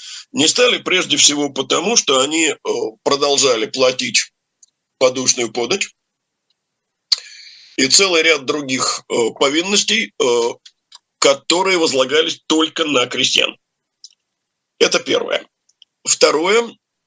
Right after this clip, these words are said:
заключается в том, что, выйдя из-под власти, э, помещика, крестьянин оказался под властью так называемого мира, то есть, э, крестьянской общины. И вот здесь нужно сказать,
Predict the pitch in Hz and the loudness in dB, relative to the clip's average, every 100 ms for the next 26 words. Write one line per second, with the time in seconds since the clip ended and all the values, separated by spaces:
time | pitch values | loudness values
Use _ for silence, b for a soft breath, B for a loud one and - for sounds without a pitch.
0 | - 135 135 139 156 143 160 131 113 - | -6 0 0 0 -2 0 2 2 2 0
1 | - 156 214 - _ _ - _ b b | 0 -2 -2 -10 _ _ -20 _ b b
2 | _ - - 151 143 185 147 131 127 - | _ -4 0 0 0 -2 0 -2 -2 0
3 | 135 151 156 127 - - - _ - - | -2 2 2 2 0 -4 -6 _ -16 -16
4 | _ - 147 131 120 - 170 208 - _ | _ -2 0 2 2 2 2 -4 -6 _
5 | _ - B B B B - 135 131 202 | _ -20 B B B B -2 -2 0 -2
6 | 220 180 - 139 156 196 - 147 131 147 | 0 -4 0 2 2 2 0 0 -2 0
7 | 180 - 160 143 131 127 143 151 160 151 | 0 0 -2 -2 -2 0 0 2 0 0
8 | 151 151 143 139 - - _ _ _ _ | -2 0 0 0 -4 -10 _ _ _ _
9 | _ _ _ _ _ _ - B B B | _ _ _ _ _ _ -8 B B B
10 | _ - 160 170 - - - 135 131 135 | _ -2 2 2 0 -4 -2 -4 -2 -2
11 | 131 139 135 - 120 - 139 - - _ | 2 2 2 0 0 0 -2 -6 -10 _
12 | _ _ _ _ _ _ _ _ _ _ | _ _ _ _ _ _ _ _ _ _
13 | _ _ _ _ _ _ _ _ _ - | _ _ _ _ _ _ _ _ _ -20
14 | - _ _ _ _ _ _ _ _ _ | -20 _ _ _ _ _ _ _ _ _
15 | _ _ - 151 165 160 208 254 156 143 | _ _ -2 0 0 0 0 0 0 -2
16 | 123 131 160 135 123 92 - | 0 2 2 2 2 0 -4